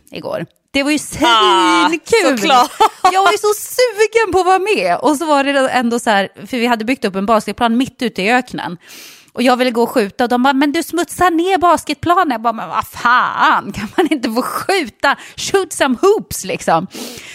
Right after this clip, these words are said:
Speaker 1: Nej, det
Speaker 2: Jessie from the block.
Speaker 1: Precis. Ja, det var roligt faktiskt. Och sen körde vi också lite orientering, memorera bana, kan man säga.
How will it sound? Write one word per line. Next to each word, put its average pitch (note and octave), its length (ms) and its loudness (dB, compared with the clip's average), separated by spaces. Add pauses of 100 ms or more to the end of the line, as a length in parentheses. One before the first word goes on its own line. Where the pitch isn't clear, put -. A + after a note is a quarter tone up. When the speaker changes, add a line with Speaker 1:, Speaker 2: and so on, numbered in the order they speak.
(240)
Speaker 1:
Nej, A#3 160 0
det B3+ 80 0
Speaker 2:
Jessie C4+ 280 -4
from A#3+ 280 0
the A3 80 0
block. G3 500 -4 (100)
Speaker 1:
Precis. G#3+ 580 -6
Ja, G#3+ 120 2
det C4+ 80 0
var C4+ 120 0
roligt F3 280 -6
faktiskt. E3+ 360 -6
Och A3+ 100 -4
sen C4+ 340 4
körde G#3+ 480 0
vi A3 220 0
också - 320 -6
lite F3 640 -2 (280)
orientering, D#4 880 -2
memorera D4 540 4
bana, C#4 380 2 (360)
kan - 120 -6
man - 120 -12
säga. - 300 -6